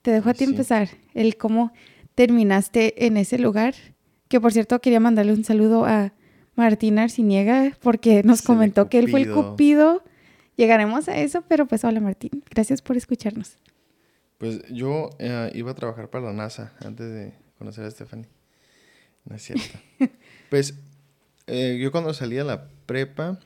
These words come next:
Speaker 2: este, pues, andaba como gallina sin cabeza. Porque, pues, como,
Speaker 1: Acércate más.
Speaker 2: como todo buen, am, chamaco perdido, no, no sabía qué quería hacer de mi vida.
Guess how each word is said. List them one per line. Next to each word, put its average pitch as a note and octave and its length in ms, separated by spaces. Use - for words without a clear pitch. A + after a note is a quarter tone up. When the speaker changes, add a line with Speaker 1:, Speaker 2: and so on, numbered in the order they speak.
Speaker 2:
este, G#2 640
pues, G#2 160
andaba G#2 280
como A2+ 240
gallina F#2 320
sin A2 160
cabeza. F2 440
Porque, G#2 640
pues, B2 120
como, C3+ 180
Speaker 1:
Acércate B2 240
más. A3 240
Speaker 2:
como B2+ 300
todo C3 340
buen, C3+ 460
am, G#2+ 420
chamaco A2 440
perdido, A#2+ 400
no, A#2+ 340
no A#2+ 180
sabía A2+ 320
qué A2+ 120
quería G#2+ 220
hacer G#2 260
de G#2+ 60
mi F#2+ 160
vida. F2+ 220